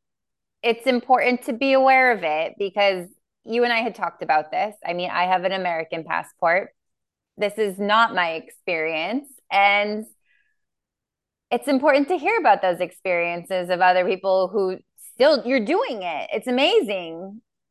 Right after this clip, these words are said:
But when you are traveling to all these places, when you are going through these application processes,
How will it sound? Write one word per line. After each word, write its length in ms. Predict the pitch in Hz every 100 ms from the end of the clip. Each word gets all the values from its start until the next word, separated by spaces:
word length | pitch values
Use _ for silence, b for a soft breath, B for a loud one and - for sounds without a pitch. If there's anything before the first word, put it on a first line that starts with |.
| _
But 260 | 190 262 - 196 190 -
when 360 | 208 254 277
you 160 | 320 285
are 720 | - 226 254 269 254 220 190 - _
traveling 380 | 254 196 202 196
to 80 |
all 80 | 202
these 140 | 180 180
places, 280 | 190 185
when 120 | 180 196
you 100 | 190
are 240 | 202 220 226
going 180 | 220
through 120 | 208 202
these 120 | 202
application 540 | 190 208 208 226 247
processes, 560 | 233 214 208 190 208